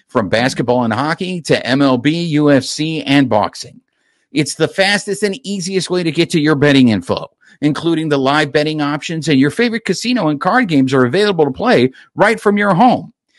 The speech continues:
So get into the action today. Head to the website or use your mobile device to join, and be sure to use our promo code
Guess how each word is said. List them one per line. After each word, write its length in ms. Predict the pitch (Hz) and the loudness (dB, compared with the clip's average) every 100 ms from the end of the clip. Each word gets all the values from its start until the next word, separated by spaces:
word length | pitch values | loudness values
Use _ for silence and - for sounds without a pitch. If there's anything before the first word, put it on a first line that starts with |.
| _ | _
So 220 | - 170 135 | -4 -2 0
get 200 | 170 330 | 0 0
into 200 | 294 254 | 2 0
the 160 | 220 | 0
action 280 | 175 147 131 | -4 -6 -6
today. 380 | 117 95 92 123 _ _ | -4 -4 -4 -8 _ _
Head 220 | 104 151 | -4 -2
to 80 | - | -2
the 100 | 214 | -2
website 560 | 185 117 - 110 104 123 _ _ | -2 -2 -2 -2 -2 -8 _ _
or 180 | 135 127 | 2 4
use 260 | 110 180 180 | 4 2 2
your 140 | 208 | 4
mobile 300 | 180 143 113 | 4 2 2
device 360 | 107 104 107 - | 0 -2 -2 -4
to 100 | 113 | -6
join, 360 | 113 101 101 - | -4 -4 -6 -2
and 180 | 131 131 | 0 0
be 100 | 165 | -8
sure 240 | - 233 | -6 -4
to 100 | 254 | -4
use 280 | 208 220 190 | -4 -4 -4
our 120 | 180 | -4
promo 440 | - 196 180 113 | 0 0 2 0
code 360 | - 98 82 76 | 0 -2 -2 -8